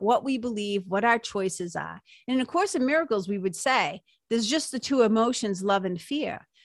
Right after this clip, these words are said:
There's just the two teachers, right? Ego, which is the connection to fear, and spirit, which is the connection to love. And in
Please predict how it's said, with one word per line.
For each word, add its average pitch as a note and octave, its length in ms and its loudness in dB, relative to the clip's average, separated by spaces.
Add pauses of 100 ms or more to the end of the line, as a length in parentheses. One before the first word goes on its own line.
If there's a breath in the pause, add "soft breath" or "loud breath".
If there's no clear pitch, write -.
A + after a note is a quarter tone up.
(120)
There's G#3 200 4
just C4 300 2
the A#3+ 80 2
two A3+ 300 -2
teachers, G#3 720 -2 (360)
right? A3+ 320 4
Ego, A#3 480 4
which F#3+ 220 0
is F#3+ 240 -2
the G3+ 100 -8
connection G#3+ 560 -2
to F#3+ 160 -6
fear, G3 640 -6 (340 loud breath)
and G3 180 0
spirit, C4+ 480 2
which - 160 -4
is F#3+ 140 -4
the F#3 80 -8
connection F#3+ 640 -6
to - 120 -10
love. F3 480 -2 (320 soft breath)
And A3 140 2
in A3 100 2